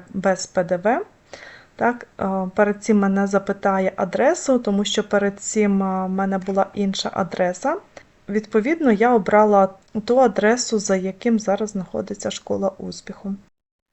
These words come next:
Отже, у вас потім буде таке повідомлення: «Строк дії ключа до першого січня двадцять шостого року». Я спочатку подумала, що знову нічого не вийшло, але двадцять шостого року, тобто на рік ми оновили, і уже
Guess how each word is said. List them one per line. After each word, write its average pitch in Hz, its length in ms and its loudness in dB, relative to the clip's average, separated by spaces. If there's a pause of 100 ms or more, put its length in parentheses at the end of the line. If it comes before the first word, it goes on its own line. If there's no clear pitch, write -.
(220)
Отже, 233 280 -2
у 208 100 -8
вас 330 260 2
потім 262 400 0
буде 220 200 0
таке 220 280 -2
повідомлення: 247 640 -4
«Строк 226 400 -2
дії 208 220 0
ключа 202 460 -2
до 208 180 0
першого 202 540 0
січня 285 440 -2
двадцять 233 600 2
шостого 202 520 -4
року». 185 240 -4
Я 240 120 2
спочатку 233 500 -2
подумала, 208 420 2
що 208 180 -6
знову 202 280 0
нічого 190 440 -6
не 190 120 -4
вийшло, 277 460 -2 (360)
але 208 220 0
двадцять 226 720 2
шостого 208 460 -2
року, 185 320 -8
тобто 214 400 0 (300)
на 196 200 2
рік 269 380 -2 (160)
ми 240 380 2
оновили, 202 720 0 (340)
і 202 220 -2
уже 202 580 0